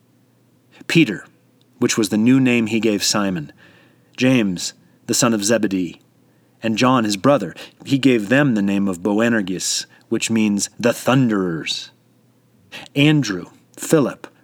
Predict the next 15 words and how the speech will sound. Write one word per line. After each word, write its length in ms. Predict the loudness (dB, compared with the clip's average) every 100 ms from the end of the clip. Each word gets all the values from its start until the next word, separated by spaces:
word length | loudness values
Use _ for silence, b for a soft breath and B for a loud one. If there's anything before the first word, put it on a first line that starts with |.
| -2
Bartholomew, 800 | -2 0 2 4 4 0 -6 -12 B B
Matthew, 640 | 0 2 2 -2 -12 -14 -16 B -8
Thomas, 580 | 0 2 2 0 -4 -6 B B
James 440 | 2 4 4 2
the 100 | 0
son 220 | 0 0
of 100 | 0
Alphaeus, 560 | 0 -2 0 0 0 -4 B B
Thaddeus, 640 | 0 2 4 2 0 -4 -8 B B
Simon 400 | 0 2 4 2
the 80 | 0
Patriot, 640 | 0 -2 0 0 -2 -6 B B B
and 180 | -6 0
Judas 300 | 0 0 0
Iscariot, 680 | -2 0 0 0 -2 -8